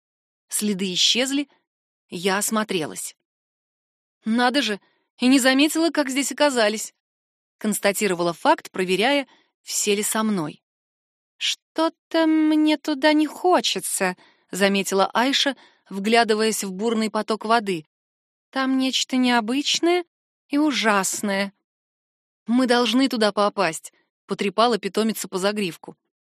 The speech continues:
"Идем, не будем тянуть время". Вспомнив свой сон, протянула руку к водяной стене и подумала,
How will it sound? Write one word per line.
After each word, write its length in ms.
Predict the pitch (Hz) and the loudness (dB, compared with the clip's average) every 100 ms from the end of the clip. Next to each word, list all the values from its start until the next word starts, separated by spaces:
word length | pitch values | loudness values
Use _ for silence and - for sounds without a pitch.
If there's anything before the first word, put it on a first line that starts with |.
| _ | _
"Идем, 380 | 247 226 320 220 | -2 2 2 4
не 100 | 220 | 2
будем 280 | 269 349 339 | 4 4 4
тянуть 300 | 285 269 233 | 4 0 0
время". 400 | 294 233 160 - _ _ _ _ _ _ _ _ _ _ _ | 0 0 -2 -6 _ _ _ _ _ _ _ _ _ _ _
Вспомнив 460 | - - 214 196 185 | -10 -4 -2 -2 -2
свой 260 | 185 196 | -2 -2
сон, 320 | - 285 311 - _ _ _ _ _ | 0 2 0 -2 _ _ _ _ _
протянула 540 | - 208 262 330 349 294 | -6 -2 2 4 4 2
руку 220 | 311 233 | 0 -4
к 80 | 202 | -4
водяной 340 | 196 208 208 | -2 -2 -2
стене 440 | - - 208 269 | -4 -4 -2 -2
и 20 | 233 | 0
подумала, 580 | 190 190 311 254 185 | -2 0 2 2 -2